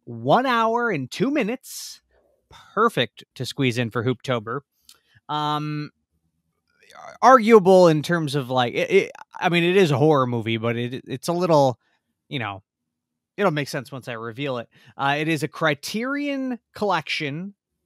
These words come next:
collection. It's from the Criterion Collection, and it's a collection of films. This is, uh, the just released Todd Browning's Sideshow Shockers,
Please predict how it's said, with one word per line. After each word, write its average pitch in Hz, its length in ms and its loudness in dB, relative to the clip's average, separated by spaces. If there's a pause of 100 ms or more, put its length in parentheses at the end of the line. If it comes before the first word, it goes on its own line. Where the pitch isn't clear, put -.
(320)
collection. 139 720 0
It's 135 140 -14
from 185 160 -2
the 175 80 -6
Criterion 160 440 -2
Collection, 143 440 -4
and 123 160 -8
it's 113 120 -14
a 131 60 -14
collection 139 400 -8
of 110 80 -14
films. 117 400 -12 (380)
This 151 220 -6
is, 143 300 -4
uh, 120 480 -2
the 127 240 -10
just 131 460 2
released 165 560 -6 (320)
Todd 220 480 4
Browning's 165 840 2
Sideshow 160 1080 2
Shockers, 123 1120 -4